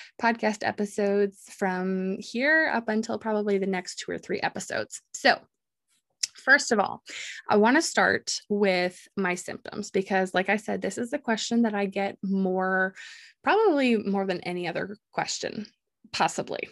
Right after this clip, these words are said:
Um, it's a, it's a close second with the type of treatment that I did and how I changed my diet. But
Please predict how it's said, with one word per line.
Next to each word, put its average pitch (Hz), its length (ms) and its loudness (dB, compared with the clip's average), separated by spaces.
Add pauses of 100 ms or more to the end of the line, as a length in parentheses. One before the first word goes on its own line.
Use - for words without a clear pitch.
(500)
Um, 190 540 4
it's 202 140 -2
a, 190 100 0 (140)
it's 202 160 -2
a 185 60 0
close 214 360 2
second 190 440 -2
with 175 500 -2 (520)
the 175 480 2
type 180 260 -4
of 175 220 -6
treatment 233 460 0
that 233 100 2
I 233 120 4
did 226 540 -2
and 175 320 -6
how - 200 -2
I - 100 -2
changed 165 380 -8
my 151 100 -2
diet. - 500 -4 (340)
But - 340 0